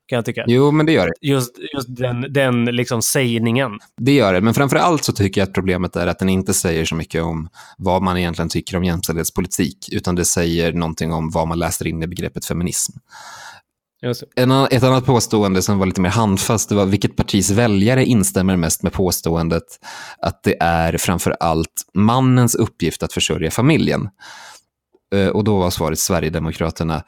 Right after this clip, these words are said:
Speaker 2: men bara med elva procent. Eh, Moderaternas väljare tyckte till fem procent att påståendet var sant,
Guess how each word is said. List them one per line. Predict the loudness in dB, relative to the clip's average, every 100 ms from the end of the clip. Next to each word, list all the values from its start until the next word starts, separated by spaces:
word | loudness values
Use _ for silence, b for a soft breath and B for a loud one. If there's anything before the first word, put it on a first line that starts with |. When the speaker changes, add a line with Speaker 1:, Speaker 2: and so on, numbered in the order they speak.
| b -2
Speaker 2:
men | 0 0 0
bara | 2 2 4 2
med | 2 0 0
elva | 0 0 -2 -2
procent. | -4 -2 -2 -4 -8 -12 -18 B B B B -10 -4
Eh, | 0 0 -2 -4 -4
Moderaternas | -2 0 0 0 0 -2 0
väljare | -2 -2 -4
tyckte | -4 -10 -6 -4 -4
till | -6
fem | -4 0 0 0
procent | -2 -2 -4 -6 -8
att | -10 -10 -8 -8 -6
påståendet | -4 -4 -4 -6 -6 -8 -8 -10 -10 _ _
var | -4
sant, | 0 2 0 -4